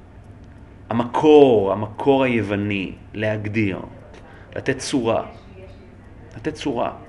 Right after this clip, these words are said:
לדברים מופשטים, דברים אמורפיים. השאיפה הזאת של תרגום התורה ליוונית, גם אם כאמור היא ביסודה, היא שאיפה חיובית, אפילו לגיטימית.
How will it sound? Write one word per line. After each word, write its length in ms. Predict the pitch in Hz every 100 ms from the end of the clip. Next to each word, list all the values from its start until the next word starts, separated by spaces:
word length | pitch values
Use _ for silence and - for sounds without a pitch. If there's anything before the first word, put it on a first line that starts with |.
| - -
לדברים 300 | 113 113 131
מופשטים, 680 | 143 - 127 - 120 101 87 90 - - -
דברים 280 | 107 110 127
אמורפיים. 680 | 127 131 131 113 - - - - - - - - - - - - - - - - - 131 127 - 143 - - - - - - - - -
השאיפה 640 | - - 147 123 - 185 160
הזאת 560 | 113 98 - - - - - - - - -
של 120 | -
תרגום 320 | 127 123 185
התורה 260 | 185 147 151
ליוונית, 440 | 139 120 131 113
גם 280 | 107 156 202
אם 160 | 190
כאמור 420 | 165 151 139 147 143
היא 80 |
ביסודה, 600 | 117 117 110 - 117 123 147
היא 140 | 131
שאיפה 580 | 120 120 110 - 139 143 - - - - - - - - -
חיובית, 720 | - 131 123 113 123 185 180
אפילו 260 | 113 147 156
לגיטימית. 840 | 135 117 120 156 127 92 -